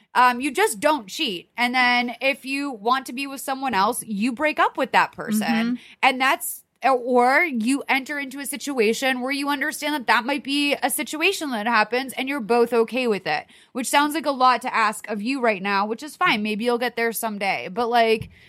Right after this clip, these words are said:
Speaker 1: sitting at home out of fear is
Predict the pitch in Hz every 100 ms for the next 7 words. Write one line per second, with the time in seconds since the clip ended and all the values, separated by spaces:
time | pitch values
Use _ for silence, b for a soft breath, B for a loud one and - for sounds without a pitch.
0 | b b b - 415 453 466 330 247 247
1 | 254 254 208 226 220 202 - 190 196 233
2 | 247 - 220 214 202 202 196 175 -